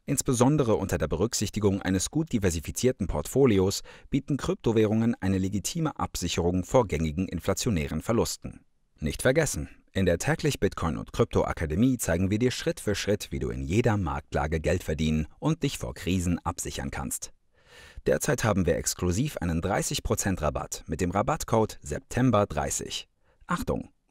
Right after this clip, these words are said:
Das Angebot ist nur bis achtundzwanzigsten September gültig. Mehr Informationen zu dieser Aktion findest du direkt unter dem Video. Und nicht vergessen,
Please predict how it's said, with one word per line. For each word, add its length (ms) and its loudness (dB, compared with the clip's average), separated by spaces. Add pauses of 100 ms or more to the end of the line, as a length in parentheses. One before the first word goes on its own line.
Das 160 -4
Angebot 440 4
ist 200 -4
nur 140 4
bis 220 -2
achtundzwanzigsten 840 -4
September 460 0
gültig. 500 -4 (440)
Mehr 180 2
Informationen 580 2
zu 120 2
dieser 200 4
Aktion 480 -2
findest 300 -2
du 40 -4
direkt 400 -2
unter 220 0
dem 140 2
Video. 360 -4 (100)
Und 220 2
nicht 240 -4
vergessen, 480 2